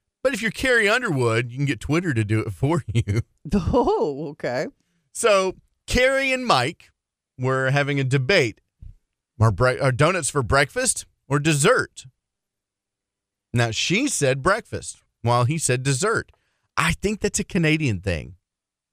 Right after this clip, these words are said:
Speaker 1: You know, they got donut shops all
Speaker 2: Oh.
Speaker 1: over the place in Canada, and
Speaker 2: Do
Speaker 1: I think
Speaker 2: they?
Speaker 1: they, I think they view it more as a dessert, a treat than breakfast, right?
Speaker 2: Hmm.
Speaker 1: So she took to Twitter,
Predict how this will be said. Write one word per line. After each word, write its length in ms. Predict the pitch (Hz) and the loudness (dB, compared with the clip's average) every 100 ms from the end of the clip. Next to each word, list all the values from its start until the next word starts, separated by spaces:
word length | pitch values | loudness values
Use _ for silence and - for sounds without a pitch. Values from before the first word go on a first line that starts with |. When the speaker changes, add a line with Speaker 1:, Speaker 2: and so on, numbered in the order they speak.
| _ _ _ | _ _ _
Speaker 1:
You 60 | 110 | -2
know, 60 | 113 | -2
they 100 | 147 | 0
got 120 | 110 | 0
donut 320 | 113 120 82 | 0 0 -2
shops 260 | - 98 92 | -2 -2 0
all 200 | 104 95 | 0 2
Speaker 2:
Oh. 40 | 110 | 2
Speaker 1:
over 180 | 120 | 0
the 100 | 92 | -2
place 340 | 85 92 85 - | -4 -4 -4 -4
in 120 | 90 | -4
Canada, 400 | 110 127 113 92 | -2 -2 -2 -2
and 80 | 90 | -2
Speaker 2:
Do 60 | |
Speaker 1:
I 20 | 147 | -2
think 320 | 143 - 208 - _ _ | 0 -2 -2 -10 _ _
Speaker 2:
they? 180 | 107 104 | -2 0
Speaker 1:
they, 80 | 117 | 0
I 40 | |
think 200 | 107 127 | -2 -2
they 140 | 120 117 | -2 -2
view 400 | 104 104 107 120 | -4 -4 0 0
it 60 | |
more 200 | 117 110 | 0 0
as 140 | 113 113 | 0 -2
a 60 | |
dessert, 460 | 131 147 135 190 127 110 | -2 -4 -4 -6 -6 -8
a 60 | |
treat 400 | - - 226 - _ | -8 -6 -6 -8 _
than 200 | 110 101 | -4 -2
breakfast, 540 | 110 180 - 71 - | 0 0 -2 -18 -10
right? 260 | 104 123 151 _ _ _ | -2 -2 -2 _ _ _
Speaker 2:
Hmm. 320 | 294 269 135 135 _ | -10 -10 -10 -16 _
Speaker 1:
So 140 | - | -2
she 220 | 226 320 269 | 0 0 0
took 240 | 277 202 | -2 -4
to 100 | 202 | -8
Twitter, 500 | 180 247 254 185 92 | 0 2 4 2 -2